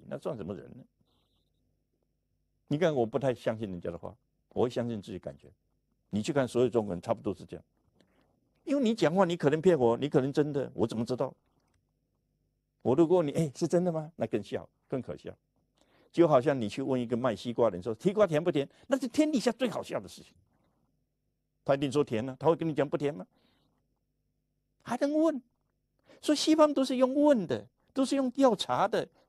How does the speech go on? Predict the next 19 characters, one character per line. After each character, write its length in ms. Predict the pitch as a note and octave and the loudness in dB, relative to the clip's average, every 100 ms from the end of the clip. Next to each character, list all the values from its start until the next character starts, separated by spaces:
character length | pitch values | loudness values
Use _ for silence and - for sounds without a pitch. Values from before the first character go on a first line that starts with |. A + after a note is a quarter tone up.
| _ _ - | _ _ -10
他 140 | C4+ | 2
会 100 | D#4 | 4
相 200 | C#4+ C#4+ | 4 2
信 120 | D4 | 2
那 80 | C4 | 2
个 80 | A3 | 2
结 220 | F3+ A3+ | 0 -2
果。 220 | A3+ G2 - _ _ _ _ _ _ _ _ _ _ _ _ _ - | -4 -8 -8 _ _ _ _ _ _ _ _ _ _ _ _ _ -4
中 180 | E3 E3+ | -4 -2
国 100 | A#2 | -4
人 80 | |
最 180 | B2+ F#3+ | -4 -6
好 100 | C3 | -6
不 140 | - A#2 | -6 -6
要 80 | F2+ | -6
走 160 | D2+ | -10
这 120 | C2+ | -12
条 140 | - | -14
路， 80 | - | -18